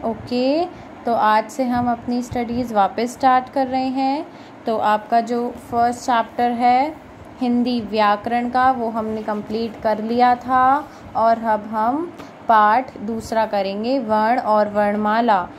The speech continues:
ओके, जो हमारा पाठ first था भाषा, वो हमने अच्छे से कर लिया था। ओके, तो अब हम पाठ दूसरा करते हैं, वर्ण और वर्णमाला। तो सबसे पहले हम जानेंगे कि वर्ण होता क्या है,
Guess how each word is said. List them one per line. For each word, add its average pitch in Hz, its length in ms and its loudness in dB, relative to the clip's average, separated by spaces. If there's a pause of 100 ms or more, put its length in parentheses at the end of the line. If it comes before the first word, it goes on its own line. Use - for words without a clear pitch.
(240)
ओके, 277 460 0 (680)
जो 226 200 2
हमारा 233 460 2
पाठ 254 500 2 (600)
first 277 340 4
था 254 420 2
भाषा, 226 640 2
वो 247 140 -4
हमने 220 320 -6
अच्छे 254 420 -4
से 254 160 -2
कर 254 180 2
लिया 254 360 2
था। 262 360 0 (380)
ओके, 269 580 -6 (200)
तो 240 140 2
अब 220 220 0
हम 254 460 -2 (260)
पाठ 220 260 4
दूसरा 233 500 0
करते 247 300 -2
हैं, 294 220 -2
वर्ण 233 500 0
और 233 400 4
वर्णमाला। 220 960 2
तो 220 140 -6
सबसे 226 420 -4
पहले 254 340 2
हम 254 260 -4
जानेंगे 240 540 -2
कि 330 120 -4
वर्ण 233 440 0
होता 226 560 0
क्या 349 300 2
है, 285 380 2